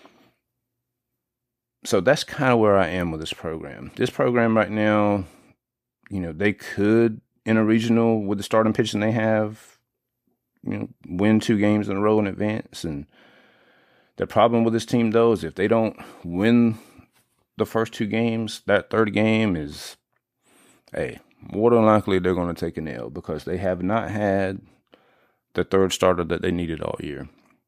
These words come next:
They don't, they don't have anybody dependable that you know, hey, they're gonna go out there and get you five or six innings. Yeah, they may give up two or three runs, but,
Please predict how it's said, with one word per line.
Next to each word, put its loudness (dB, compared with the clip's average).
They 2
don't, 0
they 2
don't 2
have 0
anybody 2
dependable -2
that -8
you -2
know, 2
hey, -4
they're 4
gonna 4
go 6
out 4
there 2
and 2
get -2
you -4
five 2
or -8
six -6
innings. -4
Yeah, 4
they 4
may 4
give -2
up -4
two -2
or -2
three -2
runs, -4
but, -8